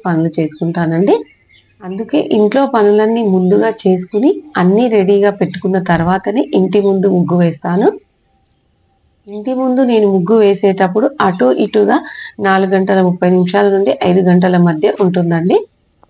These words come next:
అప్పటికి మా వెంచర్‌లో కొంతమంది వారి వారి పనుల నిమిత్తం తిరుగుతుంటారు. అందుకే నాకు భయంగా ఏమనిపించదు. తగు జాగ్రత్తలతోనే బ్రహ్మ ముహూర్త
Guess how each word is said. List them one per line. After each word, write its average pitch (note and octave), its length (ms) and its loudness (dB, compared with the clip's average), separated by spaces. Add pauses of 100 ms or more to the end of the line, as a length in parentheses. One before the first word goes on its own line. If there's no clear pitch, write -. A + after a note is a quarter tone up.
(180)
అప్పటికి A3 500 -6
మా G#3+ 220 0
వెంచర్‌లో G3 520 2
కొంతమంది F#3 640 0
వారి F3+ 260 0
వారి E3+ 300 0
పనుల E3+ 280 0
నిమిత్తం G3 500 0
తిరుగుతుంటారు. F3+ 840 0 (1900)
అందుకే G#3+ 440 -4
నాకు A3 280 0
భయంగా G3 520 2
ఏమనిపించదు. F#3 840 2 (480)
తగు F#3+ 220 -12
జాగ్రత్తలతోనే A3 920 0
బ్రహ్మ F#3+ 400 2
ముహూర్త G#3 520 0